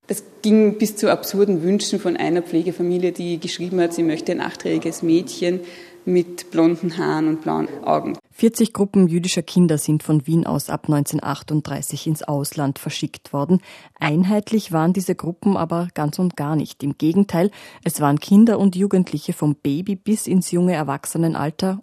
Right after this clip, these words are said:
Speaker 2: unterschiedlichster Herkunft.
Speaker 1: Manchmal gab's Säuglinge, es gab auch, ähm, achtzehnjährige, die noch mit Kindertransport, mit einem Kindertransport weggekommen sind. Der Durchschnitt waren einfach Volksschulkinder. Auch die Bindung zum Judentum war sehr unterschiedlich, ja.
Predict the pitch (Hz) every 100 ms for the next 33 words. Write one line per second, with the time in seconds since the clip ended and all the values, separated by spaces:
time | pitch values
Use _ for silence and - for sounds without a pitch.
0 | _ 202 208 202 185 170 165 165 - 165
1 | 165 - - - - - _ - 165 165
2 | 175 151 - 160 156 220 214 208 208 196
3 | 165 160 160 - 160 151 156 - 180 -
4 | 226 208 190 202 202 196 196 190 196 -
5 | 202 190 196 190 - 190 190 190 185 185
6 | 196 190 190 185 180 180 170 175 180 175
7 | 180 180 - 175 - 180 - 170 151 135
8 | 151 160 - 151 - 147 143 - 120 -
9 | - - - - - 247 247 226 233 220
10 | 180 175 208 190 156 151 - - 92 147
11 | 151 160 - - 151 - 160 180